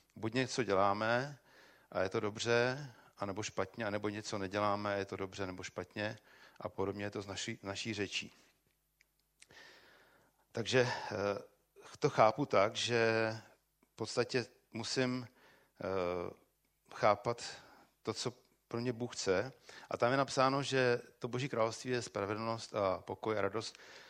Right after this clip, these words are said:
v Duchu Svatém. Je tam jakoby na konci řečeno v Duchu Svatém. A já tomu rozumím tak, že je to zmíněno z toho důvodu, že vlastně je to nějaká spravedlnost, která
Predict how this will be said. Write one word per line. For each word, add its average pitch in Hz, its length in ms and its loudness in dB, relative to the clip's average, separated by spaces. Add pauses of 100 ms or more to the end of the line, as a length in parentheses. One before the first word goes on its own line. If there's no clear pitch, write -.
(440)
v 107 40 -10
Duchu 113 200 0
Svatém. 110 460 2
Je 87 80 -6
tam 104 200 -4
jakoby 107 300 -6
na 95 100 -2
konci 110 400 -4
řečeno 110 520 -4 (580)
v - 40 -10
Duchu 113 200 -2
Svatém. 98 480 2 (200)
A 92 480 2
já 107 140 6
tomu 139 180 6
rozumím 139 340 4
tak, 98 420 2
že 110 440 2 (340)
je 110 80 -4
to 131 100 0
zmíněno 127 420 -2
z - 80 -8
toho 127 160 2
důvodu, 113 320 -2
že 123 140 0
vlastně 120 520 0 (400)
je 117 80 2
to 131 100 0
nějaká 127 380 2
spravedlnost, 104 720 0
která 113 520 4